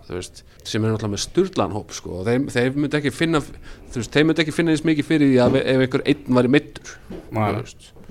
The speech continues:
Speaker 2: algjörlega.
Speaker 1: En, en það er, jú, það er áhyggjuefni að bara, þú veist, og sérstaklega því að, þú veist, fyrst eftir að meiddist, þá náttúrulega höfðu, eh, ná-, gátu þeir nýtt, sko, bara öðruvísi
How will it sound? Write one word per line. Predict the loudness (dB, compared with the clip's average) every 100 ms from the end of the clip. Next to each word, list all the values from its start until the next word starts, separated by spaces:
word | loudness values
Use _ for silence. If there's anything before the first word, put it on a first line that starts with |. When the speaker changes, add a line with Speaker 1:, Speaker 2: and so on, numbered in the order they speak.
| -10
Speaker 2:
algjörlega. | -10 -8 -8 -8 -12 -8
Speaker 1:
En, | -4 0
en | 0 4
það | 8 10
er, | 10 8
jú, | 2
það | 6 8 8
er | 8
áhyggjuefni | 6 6 2 2 0
að | -2 0
bara, | 2 2 -2 -12 -20 -18 -16 -16 -18 -18 -18 -4
þú |
veist, | -2 0
og | 4
sérstaklega | 4 4 6 6 6
því | 4
að, | 4
þú | -2
veist, | -4 -12 -20 -18 -8 -6 2
fyrst | 2 2
eftir | 0 2
að | 2
meiddist, | 2 0 0 0
þá | 0
náttúrulega | 0 0
höfðu, | -2 2 4 4 4 -2 -20 -16
eh, | -14 -10 -12 -10 -12 -8
ná-, | -2 -2 2
gátu | 2 2 2
þeir | 4 2
nýtt, | -2 -10 -10
sko, | 2 2
bara | 4 2 4
öðruvísi | 4 4 2 2